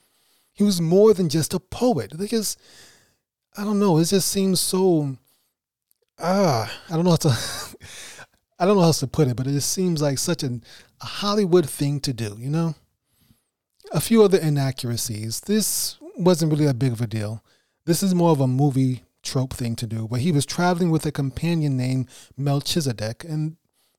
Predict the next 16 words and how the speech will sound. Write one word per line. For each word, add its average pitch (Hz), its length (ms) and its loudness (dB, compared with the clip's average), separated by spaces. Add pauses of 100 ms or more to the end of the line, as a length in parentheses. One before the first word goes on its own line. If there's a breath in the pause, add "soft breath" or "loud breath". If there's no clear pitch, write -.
(160)
first - 240 4
of 160 60 0
all, 143 60 2
Melchizedek 156 680 0
is 127 100 -6
not 143 200 -2
even 135 240 -2
an 120 120 -6
Arabic 127 400 -8
word. 131 560 -8 (300 soft breath)
That's 139 280 -4
Hebrew, 123 640 -6
comes 143 220 -2
from 156 100 -6
the 147 60 -2
Bible. 117 440 -6